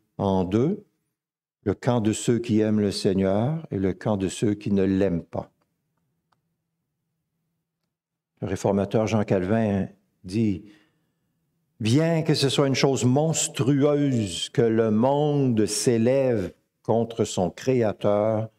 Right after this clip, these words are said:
toutefois, puisque l'Écriture a prédit cette situation, de telles choses ne doivent point nous troubler, mais notre foi,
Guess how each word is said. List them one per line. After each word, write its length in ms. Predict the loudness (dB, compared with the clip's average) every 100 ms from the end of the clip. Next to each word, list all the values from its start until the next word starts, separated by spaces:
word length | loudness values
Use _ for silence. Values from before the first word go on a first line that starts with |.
| _ -20 -20 -20 -20 _ 0
toutefois, 720 | 0 0 -4 0 2 2 0
puisque 340 | 0 0 0
l'Écriture 880 | 2 2 0 0 -2 0 0 2 2
a 100 | 0
prédit 500 | -2 0 0 0 -2
cette 220 | 0 -2
situation, 1040 | -2 -4 -4 0 2 0 -2 -2 0 -2 -6 _ _ _ _ _ -4
de 180 | -2
telles 240 | 0 0 0
choses 400 | 0 0 2 2
ne 140 | 2
doivent 360 | 2 2 0 -6 _ -2
point 240 | 0 2
nous 160 | 0 -2
troubler, 680 | -2 0 2 2 2 -2 -10 -20 _ _ _ _ _ _
mais 160 | 0 2
notre 360 | 2 0 -2 -2
foi, 680 | -2 0 2 0 -6 -14